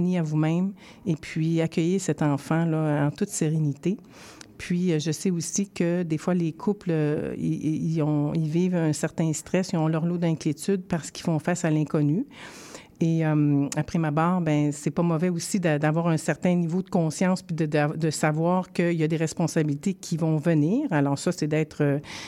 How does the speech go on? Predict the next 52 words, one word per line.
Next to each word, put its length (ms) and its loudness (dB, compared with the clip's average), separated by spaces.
tu 60 -8
sais, 140 2
être 320 0
deux 140 0
pas 140 -4
en 120 2
avant. 360 0
Mais, 360 2
euh, 720 0
on 180 2
est 60 2
loin 200 2
du 140 -4
temps 160 2
des 140 0
filles 100 2
de 100 0
Caleb, 440 2
là, 160 2
où 100 2
est-ce 140 -2
que 180 2
les 220 2
parents 320 0
se 80 -8
questionnaient 400 2
pas 140 -2
trop 300 2
tant, 280 2
tant 240 2
que 60 -10
ça, 140 2
là. 140 2
Dans 160 2
le 60 2
fond, 260 2
il 60 2
y 40 2
avait 140 2
pas 140 0
de 60 -14
stress 420 -2
et 240 4
on, 580 4
on 140 4
tombe 220 2
enceinte 440 2
et 260 2
on 300 4
accouche. 400 0
Donc, 340 2
euh, 520 4